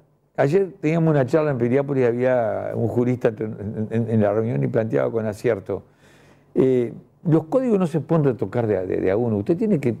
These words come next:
tiene que tener una globalidad y tiene que estar inspirado en una conce-, una concepción de la sociedad, en donde lo que usted priorice es la vida, es la justicia. La Constitución dice que todo ciudadano, todo habitante de la República tiene derecho a una vivienda digna.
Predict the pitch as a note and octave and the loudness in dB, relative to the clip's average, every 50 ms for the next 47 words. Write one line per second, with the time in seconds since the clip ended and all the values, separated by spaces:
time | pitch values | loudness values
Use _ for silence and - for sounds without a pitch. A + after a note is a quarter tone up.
0 | - - - D#3+ E3 F#3 G3 E3+ C#3 A2+ C3+ D3+ E3 D#3 B2+ G2+ F#2+ F2 E2+ D#2+ | -8 -8 -2 -2 -2 0 0 -2 -2 0 0 0 0 0 0 0 0 0 -2 -4
1 | D#2 E2 E2+ G#2 C3+ C#3 A2+ G#2+ - _ _ _ _ _ _ _ _ - G#2 G#2+ | -2 -2 0 0 0 -2 -6 -12 -16 _ _ _ _ _ _ _ _ -2 0 2
2 | D#3+ F3 E3+ C#3+ C#3 C#3+ - E3+ D3+ D3 B2 - - A2 A#2 C#3+ F3 F3+ E3+ D#3+ | 2 0 0 -4 -4 -2 0 0 0 0 -4 -2 0 2 2 2 0 0 -2 -4
3 | C#3 - A#2+ G#2 - - - - - C3 C3 A#2+ - B2+ A2+ - - G2 F#2+ - | -4 -6 -8 -10 -10 -10 -10 -6 -2 0 0 0 0 -2 -2 -2 -2 -4 0 0
4 | F3 F3 D#3 B2 G2 F#2+ E2+ E2+ F#2+ F2+ F2+ F#2+ A2+ C3 C3+ G2+ - _ _ _ | 0 0 2 0 0 -2 -4 -6 -8 -4 -2 0 0 -2 -2 -6 -14 _ _ _
5 | _ _ _ _ - _ - C3 C3 B2+ B2+ B2+ B2+ C3+ B2+ B2+ - - A#2 - | _ _ _ _ -10 _ 0 2 4 4 4 4 4 2 2 0 -2 -4 -4 0
6 | G3 F#3 D#3 D#3+ E3 E3+ F#3 E3 D3 - C#3 A2 A2+ B2 C3+ D3+ F#3+ G3+ G3 E3 | 0 0 0 0 -2 0 -2 -2 -4 -4 -2 0 0 0 2 2 0 0 0 0
7 | D#3 C3 B2 A#2 A#2 - - B2+ A2+ - - F#3+ D#3 - - D3 D3+ D#3 - - | 0 -2 -2 -4 -4 -4 -4 -6 -2 2 2 2 2 2 2 0 -2 -2 -6 -14
8 | - - - - - D#3+ E3 D#3 E3+ D#3 C3+ E3+ D#3 D3 D3+ C3+ - A#3 A#3+ B3 | -20 -20 -6 0 2 2 2 2 0 -2 0 -2 -2 0 -2 -2 0 0 0 2
9 | B3 A3 F3+ G3+ F3+ E3+ D3+ C3+ - F#3 F#3 F3+ E3 D3 C3+ B2 G#2 - - C#3+ | 0 -2 0 0 0 0 0 2 2 2 4 4 4 4 2 0 -2 -2 0 0
10 | C3 C#3+ D#3+ E3 D3 C3+ A#2+ - - - - - _ - A#3 A3+ G#3 F#3 F3 G#3 | 2 2 2 0 0 0 0 -2 -4 -8 -20 -6 _ 2 2 2 2 0 0 -2
11 | G3+ F3 F#3+ E3+ D3 C#3+ C3 B2+ B2 E3 G3+ G#3+ G#3 A3 F#3 C#3+ - F#3 E3 D#3 | -2 0 0 2 2 2 0 0 0 0 -2 0 0 0 0 0 0 -2 0 0
12 | C#3 C#3+ D3+ C#3+ - D3 C3 A2+ A2 A2 A2+ A2+ A2 G#2 G#2 C3 F#3+ A#3 A3 F3 | 0 0 0 -2 -2 -2 0 0 2 2 2 0 0 2 2 2 2 0 0 -4
13 | A#2+ G#2+ - | -6 -8 -10